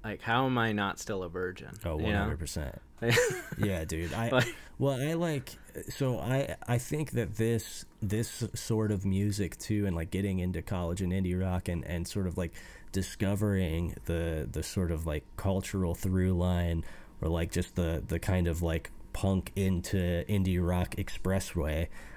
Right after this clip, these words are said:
Speaker 2: um, like, I, I got so obsessed with that. I got so
Speaker 1: Mm-hmm.
Speaker 2: obsessed with that premise of, like, trying to look for connections to punk and hardcore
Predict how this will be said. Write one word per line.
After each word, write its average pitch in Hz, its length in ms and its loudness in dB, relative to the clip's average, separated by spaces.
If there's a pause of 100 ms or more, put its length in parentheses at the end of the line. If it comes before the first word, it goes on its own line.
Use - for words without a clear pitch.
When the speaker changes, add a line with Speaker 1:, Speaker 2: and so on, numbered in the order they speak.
(120)
Speaker 2:
um, 82 540 2 (200)
like, 90 320 2 (400)
I, 98 200 0
I 120 100 4
got 110 260 0
so 104 340 2
obsessed - 540 -2
with 80 220 0
that. - 220 -2 (120)
I 95 120 0
got 101 160 0
so 120 180 2
Speaker 1:
Mm-hmm. 110 80 4
Speaker 2:
obsessed 107 320 0
with 107 120 2
that 85 180 -2
premise 90 560 0 (280)
of, 104 120 4
like, 98 240 0
trying 110 540 4
to 98 140 2
look 92 440 2
for 85 560 2 (880)
connections 98 680 4
to 98 100 4
punk 95 280 2
and 92 100 4
hardcore 85 760 2